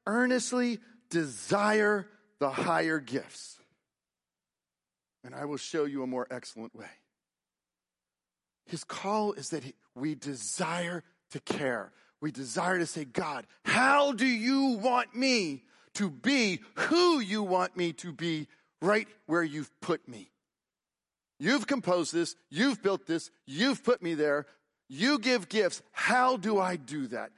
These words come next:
How do I embrace all that it is that you've put in me?"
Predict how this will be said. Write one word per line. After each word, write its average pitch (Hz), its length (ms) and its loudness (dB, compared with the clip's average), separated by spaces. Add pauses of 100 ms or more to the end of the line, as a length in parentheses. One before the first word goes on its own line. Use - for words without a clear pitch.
(180)
How 262 420 2
do 220 240 0
I 190 260 4
embrace 160 600 -2
all 214 320 2
that 180 160 0
it 160 100 -6
is 139 220 -6
that 131 180 -14
you've 127 140 -12
put 123 160 -8
in 104 140 -14
me?" 90 120 -20